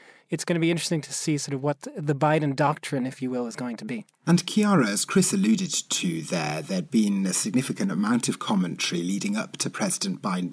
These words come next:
Speaker 2: Biden's announcement today that the withdrawal of U S troops would be a mistake. How is the announcement being received in Europe, which largely allied itself with the U S in the military invasion into Afghanistan following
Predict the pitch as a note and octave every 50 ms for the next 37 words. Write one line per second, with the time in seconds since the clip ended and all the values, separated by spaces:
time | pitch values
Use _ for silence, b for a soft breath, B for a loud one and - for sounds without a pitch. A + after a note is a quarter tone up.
0 | - - - F#2+ G2 G2 - F#2+ F2 F2 - G2 F#2+ G2+ G#3+ A#3 A3 - - -
1 | C#3+ C3+ G2+ F#2 - - - - D#2+ D2 C2+ C2+ - B B B B B B B
2 | B B B - D3+ D3 - C#3+ C3 C3+ C3 - - - D3 D3 D3+ C#3+ C#3 C#3
3 | B2+ A#2 - - - - A#2+ G#2+ - - B2+ A#2 F#2 - B2+ A#2 A#2 A#2 - A#2+
4 | A#2 A2+ A2+ A2+ G#2+ - - - - - - E3 C3+ G#2 F2+ D2+ - - - -
5 | D3 - - - - - - - C#4+ D4 C#4+ A#3 F#3 D#3 - - C#3 B2 A2+ G#2
6 | G#2 G2 - - - G#2+ G2 F#2+ F#2+ D#2 - - - - - - - - C3+ -
7 | C#3 A#2+ A#2 A2+ G#2 - - - A2+ G#2 F#2 G#2 G2 G2 F#2+ F#2+ G2+ G#2+ G#2+ G#2
8 | G2+ F#2+ F2 D#2+ D2+ - - A2 G2 E2+ - - - - G#2+ A2 G#2+ G#2+ A2 -
9 | - - G2+ G2+ G2 G#2 A2+ A2+ G#2+ F#2 - - - - F#2 F#3 - - G3+ G#3+
10 | - - G#2 F#2+ F#2 D#2 C2 B1+ - - - B B B B B B B - G#2+
11 | G#2 G2+ G2+ G2+ F#2 F#2 F2+ - - G2 F#2+ F2+ - A2+ A2+ A#2+ A#2+ - G#2+ G2
12 | F#2+ F#2 F2+ - C#3 G#2 - - - F2 F2 F2 - - - F#2 F2 F2 E2+ -
13 | - G#2+ G2+ G2+ G#2 G2+ G2+ B